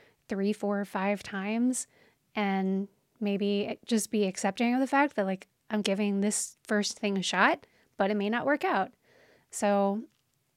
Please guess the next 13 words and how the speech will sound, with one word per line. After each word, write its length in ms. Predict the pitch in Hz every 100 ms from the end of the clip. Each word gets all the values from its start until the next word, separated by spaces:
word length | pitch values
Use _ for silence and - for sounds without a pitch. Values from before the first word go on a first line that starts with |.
| _ _ _ -
it's 200 | 285 349
a 100 | 339
minefield. 1160 | 220 202 190 190 208 277 311 285 294 294 277 - - - - _ _
I 120 | 233
don't 160 | 233 247
think 160 | 233 226
there 240 | 233 208
is 340 | 202 208 208 208
one 580 | 196 196 196 190 196 196 - 208
golden 480 | 214 202 202 202 190
piece 260 | - 196
of 100 | 196
advice. 640 | 190 190 196 196 220 226